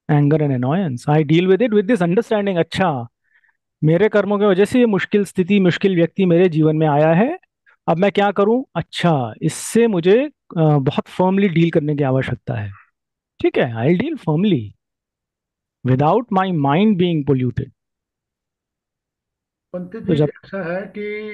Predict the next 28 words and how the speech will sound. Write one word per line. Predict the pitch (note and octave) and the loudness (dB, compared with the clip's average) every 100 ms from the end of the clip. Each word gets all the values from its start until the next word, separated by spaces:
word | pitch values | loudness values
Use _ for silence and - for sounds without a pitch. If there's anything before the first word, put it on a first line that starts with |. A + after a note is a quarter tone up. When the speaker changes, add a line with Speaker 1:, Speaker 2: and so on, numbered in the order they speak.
| G3+ F3 _ _ _ _ _ _ - | -14 -16 _ _ _ _ _ _ -20
Speaker 2:
हमें | B2+ F#3 G#3+ A3 A3 G#3+ - | -12 -10 -10 -10 -12 -12 -10
कई | F3+ F#3 | -6 -6
बारी | G#3+ A#3 | -6 -10
एक्टिंग | - - - G#3 | -14 -16 -12 -4
जरूर | F#3 E3+ F3+ | -2 -2 -2
करनी | E3+ D#3+ | -4 -6
पड़ती | D#3+ C#3 C#3+ | -8 -8 -6
है, | C3 D3 | -6 -8
हम | - D3+ C3 | -12 -14 -10
गुस्सा | C3 F3 | -6 -4
हो | C3 | -6
रहे | A#2 | -8
हैं, | A#2 _ _ _ _ _ _ D#3+ | -14 _ _ _ _ _ _ -6
अंदर | F3+ G#3 | -2 -2
से | G#3+ | 0
हम | G3+ | -2
बेशक | F#3 F3 F3+ | -2 -2 -6
गुस्सा | D#3+ - D3+ | -8 -10 -8
ना | D#3+ | -8
हो, | C#3+ C#3 F#3+ - _ _ _ _ F#3+ | -6 -8 -10 -16 _ _ _ _ -10
ऊपर | F3+ G3+ | -8 -6
से | G#3+ | -6
एक्टिंग | F3+ A3 G#3 | -6 -8 -6
तो | G3 | -2
करनी | F#3+ | -2
पड़ | F#3 D#3+ | 0 -2
जाती | C3+ C3 - | -2 -6 -12
है। | A#2 | -16